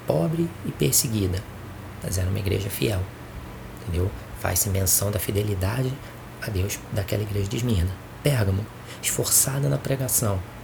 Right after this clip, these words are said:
mas se corrompiam pelas coisas do mundo. Era uma igreja que pregava, se esforçava na pregação,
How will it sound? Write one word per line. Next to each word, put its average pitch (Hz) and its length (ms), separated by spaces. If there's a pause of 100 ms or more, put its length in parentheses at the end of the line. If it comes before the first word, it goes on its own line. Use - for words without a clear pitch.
(120)
mas 104 140
se - 100
corrompiam 104 580
pelas 104 260
coisas 101 300
do 110 100
mundo. 87 280
Era 87 80
uma 92 100
igreja 104 320
que - 140
pregava, 107 640
se - 180
esforçava - 500
na 131 100
pregação, 127 500